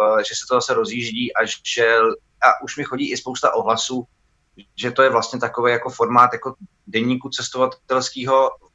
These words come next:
ve kterém ten basket hraje hlavní roli a zároveň tam jsou zážitky z Číny a historky.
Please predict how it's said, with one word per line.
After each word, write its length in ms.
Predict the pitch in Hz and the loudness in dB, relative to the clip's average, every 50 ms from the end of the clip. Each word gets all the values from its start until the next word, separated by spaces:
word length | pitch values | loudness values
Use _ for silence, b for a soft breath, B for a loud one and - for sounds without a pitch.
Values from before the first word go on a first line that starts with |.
| _ _ | _ _
ve 120 | 98 120 117 | -6 -6 -6
kterém 260 | - - 120 127 123 | -4 -4 -4 -2 -2
ten 120 | - 127 | 0 0
basket 300 | 113 120 - - - 120 | 0 0 0 0 -2 0
hraje 160 | 110 120 120 | 2 2 2
hlavní 280 | 117 117 113 120 127 123 | 4 2 0 0 2 2
roli 200 | 113 110 113 120 | 4 4 4 4
a 80 | 120 117 | 4 4
zároveň 380 | 113 117 113 117 117 120 117 | 4 4 4 4 4 2 0
tam 300 | 113 117 117 117 117 117 | -2 -4 -4 -6 -8 -10
jsou 120 | - 127 120 | -10 -2 2
zážitky 400 | 120 113 113 113 104 - - 123 | 2 2 2 2 -2 -8 -8 -8
z 60 | - | -6
Číny 280 | - - 117 110 110 | -6 -6 -4 -4 -2
a 60 | 98 110 | -2 -2
historky. 600 | 110 113 110 - 120 117 117 - 113 107 - | -2 -4 -2 -2 -2 -2 -2 -2 -4 -6 -6